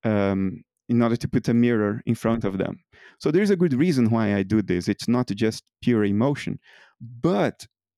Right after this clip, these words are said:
there is a character trait in me that makes me follow that reasoning with gusto, <laughs> if you know what I mean. So there is a good reason for what I do,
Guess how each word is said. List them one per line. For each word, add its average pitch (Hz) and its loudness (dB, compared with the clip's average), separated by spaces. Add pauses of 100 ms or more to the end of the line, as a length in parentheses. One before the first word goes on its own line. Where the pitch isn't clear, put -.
(1040)
there 113 2
is 160 0 (160)
a 117 -2
character 117 -2
trait - -4
in 98 0
me 113 2 (460)
that 113 -2
makes 127 0
me 117 2 (600)
follow 127 0
that 107 -2
reasoning 113 2
with 107 -2 (380)
gusto, - -2 (320)
<laughs> - -16 (200)
if - -2
you - 0
know 151 2
what 127 0
I 113 2
mean. 113 0 (480)
So 123 -2
there 131 2
is 151 2
a 151 4
good 139 2
reason 170 2
for 113 0
what 101 0
I 95 0
do, 113 2